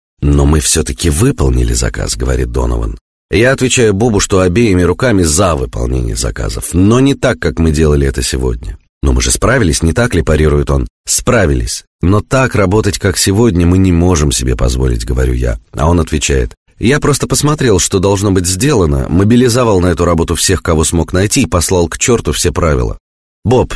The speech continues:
знаете, какой была бы эффективность нашей работы, если бы мы каждый день работали так, как сегодня?» спрашиваю я.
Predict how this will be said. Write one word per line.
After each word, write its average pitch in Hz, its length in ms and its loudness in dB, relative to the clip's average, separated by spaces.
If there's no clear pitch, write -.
знаете, 110 480 0
какой 160 380 -2
была 117 320 2
бы 90 100 2
эффективность 85 600 0
нашей 78 280 0
работы, 95 400 0
если 80 300 -2
бы 69 80 -4
мы 82 160 0
каждый 95 480 -2
день 82 320 2
работали 65 480 -2
так, - 260 -4
как 69 200 -4
сегодня?» 85 520 -2
спрашиваю 50 540 -8
я. 50 180 -8